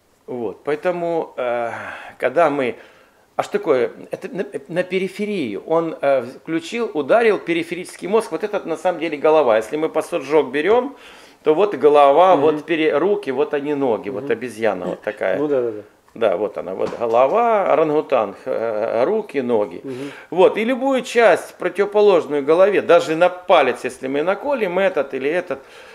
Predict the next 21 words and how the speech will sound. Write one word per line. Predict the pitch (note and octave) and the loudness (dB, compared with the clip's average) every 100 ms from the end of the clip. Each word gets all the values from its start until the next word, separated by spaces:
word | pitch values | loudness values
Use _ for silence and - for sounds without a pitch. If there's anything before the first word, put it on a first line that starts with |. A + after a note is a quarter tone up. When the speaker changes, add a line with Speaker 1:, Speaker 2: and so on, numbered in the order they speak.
| - _ | -20 _
Speaker 1:
сразу | - - B3 C4+ F#3 | -14 2 4 6 4
лучше | F3+ G#3+ - | 0 -2 -4
голове, | D3+ D#3 D3 A2+ | -2 2 2 2
потому | G#2 A#2 F#3+ | -2 -2 -4
что | E3+ F3 | -2 0
на | E3 | 2
себя | F3 G3+ G#3 F#3+ | 0 0 2 2
как | D#3+ D#3 | 0 -4
тореадор, | F3+ F3 F3+ F3+ A#3+ A3 - - - - - | -2 2 2 4 4 2 -4 -20 -20 -20 -10
м, | C#3 C#3 C#3 C3+ | -4 0 2 2
который | D3+ E3+ E3+ | 0 0 -2
спасает | D3+ D#3+ - E3 C#3+ | -2 -4 0 2 2
другого | C#3 D3+ D3+ C#3 | -2 2 4 4
тореадора, | C#3 D#3 E3 F3 G3+ D3 | 2 -2 0 2 4 2
оттягивает, | C#3 - A#2 A2 A2+ A2 A2 - - - - - - - | 0 2 0 0 -2 0 -2 -6 -20 -20 -20 -20 -20 -6
э, | A2+ A2+ A2 G#2+ G#2+ G#2 G2+ - _ _ | 0 4 6 6 6 4 2 -4 _ _
ну, | - F3 F3+ | -6 -2 -2
скажем | - C#3+ B2+ C3 | -4 -4 -4 -6
так, | A#2 G#2 - - B2+ A#2+ - | 0 -2 -2 -18 -18 -18 -4
проблемы, | - C#3 C#3+ F#3+ C#3 | 2 2 4 -2 -2
процессы. | - A#2 - B2 G#2+ | -2 -4 -2 -6 -6